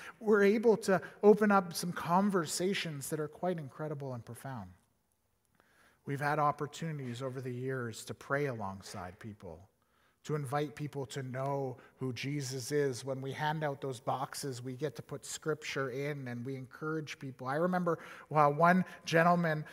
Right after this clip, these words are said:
uh, got a box and he came a number of months and, and we put a Bible in. And then the next month, we put a Bible in. And, and by the last time, he's like, "You know, I don't need these Bibles anymore. Why do you keep giving them to me?" I said, "Because I hope you'll read it, because that is what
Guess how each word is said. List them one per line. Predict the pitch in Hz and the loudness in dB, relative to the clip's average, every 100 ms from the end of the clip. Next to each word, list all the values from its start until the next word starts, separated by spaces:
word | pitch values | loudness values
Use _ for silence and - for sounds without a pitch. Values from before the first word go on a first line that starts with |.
| - 165 | -2 6
uh, | 147 147 | 8 8
got | 165 160 | 8 8
a | |
box | 143 160 165 170 160 - - 170 | 6 6 8 8 4 -2 -2 0
and | 147 | 0
he | 131 160 | -2 -6
came | 147 180 185 175 | -2 0 2 2
a | |
number | 165 180 185 170 | 4 4 6 4
of | 147 | 2
months | 156 156 147 - | 0 -2 -2 -4
and, | 156 147 - - | -4 -4 -12 -2
and | 147 147 | -2 0
we | 139 | -2
put | 147 151 | 2 2
a | |
Bible | 143 143 120 104 | 2 2 0 -6
in. | 92 92 123 | -10 -10 -10
And | 123 | -8
then | 143 | -6
the | 151 | -6
next | 143 - | -6 -6
month, | 127 104 | -6 -6
we | 113 | -6
put | 156 | -4
a | 156 | -2
Bible | 135 120 113 | -2 -4 -6
in. | 110 | -8
And, | 113 - - | -10 -14 -6
and | 151 151 | 0 4
by | 165 | 6
the | 165 | 6
last | 160 190 190 | 6 6 6
time, | 180 165 | 2 2
he's | 139 | -2
like, | 151 139 | -2 2
"You | |
know, | 190 | 6
I | 202 | 8
don't | 196 247 196 | 6 6 4
need | 208 214 | 2 2
these | 180 185 131 | 0 -2 0
Bibles | 143 131 135 123 110 | 0 0 -4 -8 -8
anymore. | 110 113 101 110 | -10 -8 -10 -8
Why | 110 156 214 | -2 0 4
do | |
you | 202 | 4
keep | 185 185 160 | 2 0 -4
giving | 131 143 139 107 | -4 -6 -6 -10
them | 98 | -10
to | - | -12
me?" | 92 92 - - - 143 | -14 -16 -18 -20 -10 -6
I | |
said, | 135 151 127 | -4 -4 -4
"Because | 131 143 127 | -6 -6 -8
I | 123 | -8
hope | - 156 151 | -6 -8 -4
you'll | 143 123 | -6 -6
read | 120 110 | -8 -8
it, | 107 - | -10 -12
because | 107 107 110 | -12 -10 -6
that | 123 131 - - - | -4 -4 -6 -18 -12
is | 123 113 | -10 -8
what | 117 120 | -8 -8